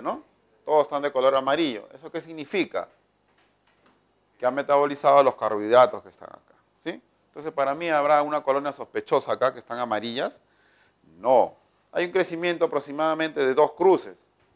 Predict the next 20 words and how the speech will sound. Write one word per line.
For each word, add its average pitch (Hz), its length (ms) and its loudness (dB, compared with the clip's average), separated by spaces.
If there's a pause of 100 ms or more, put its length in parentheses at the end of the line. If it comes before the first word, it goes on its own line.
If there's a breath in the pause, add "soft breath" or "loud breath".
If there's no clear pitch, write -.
(120)
¿no? 92 120 -10
No 156 140 -2
hay 143 160 0
una 139 180 -2
parte, 127 520 2
una 127 120 -10
tercera 123 400 -2
parte 123 300 2
no 110 80 -14
ha 104 60 -18
crecido. 110 420 -10
Entonces, 165 260 -20
le 165 80 -16
ponemos 165 300 -4
de 160 80 -6
crecimiento 143 640 -6 (300 soft breath)
dos 156 280 4
cruces 123 420 2
acá. - 240 -14 (1120)
Acá. 78 320 -14